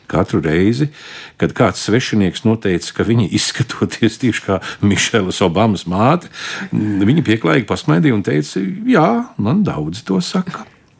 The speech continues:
Un turpināja iesākto. Mana māte, kā vienmēr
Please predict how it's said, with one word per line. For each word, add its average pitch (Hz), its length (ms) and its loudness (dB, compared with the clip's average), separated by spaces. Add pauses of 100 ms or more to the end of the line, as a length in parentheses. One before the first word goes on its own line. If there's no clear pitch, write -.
(180)
Un 87 100 2
turpināja 98 640 0
iesākto. - 560 -8 (640)
Mana 76 220 2
māte, 127 420 2
kā 76 240 -4
vienmēr 160 520 2